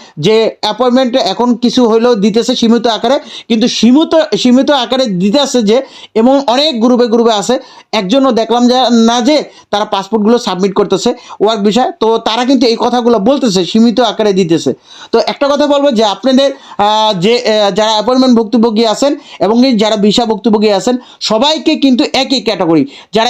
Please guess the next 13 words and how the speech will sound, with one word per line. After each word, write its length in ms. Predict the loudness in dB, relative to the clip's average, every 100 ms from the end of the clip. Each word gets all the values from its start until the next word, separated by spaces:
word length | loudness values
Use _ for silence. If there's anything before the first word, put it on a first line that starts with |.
| -2
স্ক্যান 240 | 0 -2 0
কপি 260 | 0 0
আছেন 240 | 0 0 0
সবাইকে, 400 | 0 -2 0 0
এটা 120 | 0
আমি 140 | 0
ক্লিয়ার 340 | 2 2 2 0
করছি 400 | -2 0 0 0
গতকালও, 480 | 0 0 0 0 -2 -6 -10
আজকেও 300 | -8 -2 0
ক্লিয়ার 300 | 2 0 0
করতে 280 | -2 -2 -2
চাই 320 | 0 -2 -2